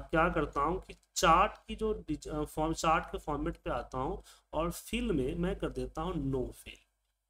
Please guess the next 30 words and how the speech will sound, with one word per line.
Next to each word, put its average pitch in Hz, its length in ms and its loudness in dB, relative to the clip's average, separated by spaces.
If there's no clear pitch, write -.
कि 208 40 -6
कोई 202 320 4
color 147 300 4
नहीं, - 120 -8
सिर्फ 269 300 -2
हम 156 220 -2
इसका 285 360 0
जो 269 200 -2
color 135 320 2
है 175 120 -2
chart 127 300 4
की, - 200 -8
इसकी 262 400 -2
color 139 280 0
को 160 160 -10
हम 156 180 -4
कर 127 200 -4
देते 123 280 -4
हैं 208 160 -2
ग्रीन, 139 460 2
या 165 160 4
कोई 147 160 0
और 143 220 6
करना 135 260 -2
चाहते 135 360 -4
हैं 185 80 -4
तो 185 120 -8
कर 117 160 -8
सकते - 360 -20
हैं, - 60 -20